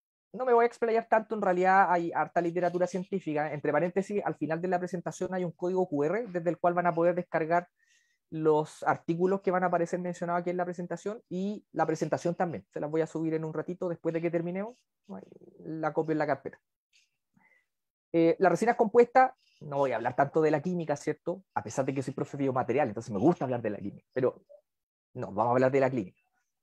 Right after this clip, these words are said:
Resinas compuestas. Matriz orgánica, relleno inorgánico, agente de enlace. Han cambiado un montón desde que aparecen por ahí por la década de los, eh, cincuenta, sesenta, son los primeros intentos de hacer resinas compuestas. Eh, han cambiado un montón, principalmente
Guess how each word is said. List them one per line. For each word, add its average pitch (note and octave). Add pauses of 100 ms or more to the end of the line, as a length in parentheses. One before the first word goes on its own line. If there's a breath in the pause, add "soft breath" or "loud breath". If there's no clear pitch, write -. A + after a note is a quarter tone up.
(220)
Resinas B2+
compuestas. D3+ (540)
Matriz E3
orgánica, F#3
relleno E3
inorgánico, E3+
agente D3+
de D3
enlace. F2+
Han F3+
cambiado F3+
un F3
montón D3
desde E3+
que F3
aparecen E3+
por D3+
ahí E3
por D#3+
la D3+
década D#3+
de D#3
los, -
eh, B2+ (100)
cincuenta, D#3
sesenta, D#3
son D3
los C#3+
primeros C#3+
intentos C#3
de C#3
hacer C#3
resinas C#3+
compuestas. D3+ (600 soft breath)
Eh, A#2 (840)
han E3+
cambiado F#3+
un G#3
montón, - (200)
principalmente B3